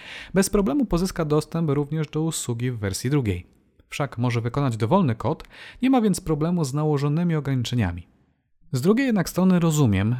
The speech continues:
dlaczego Amazon nie zdecydował się na bardziej drastyczne podejście.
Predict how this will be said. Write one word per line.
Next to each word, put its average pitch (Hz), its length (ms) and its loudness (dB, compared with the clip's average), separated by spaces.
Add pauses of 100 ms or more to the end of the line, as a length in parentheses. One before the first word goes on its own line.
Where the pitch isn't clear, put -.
dlaczego 123 400 0
Amazon 139 340 4
nie 135 120 4
zdecydował 123 500 0
się 139 140 -4
na 131 300 2
bardziej 131 380 0
drastyczne 135 500 -2
podejście. 90 500 -4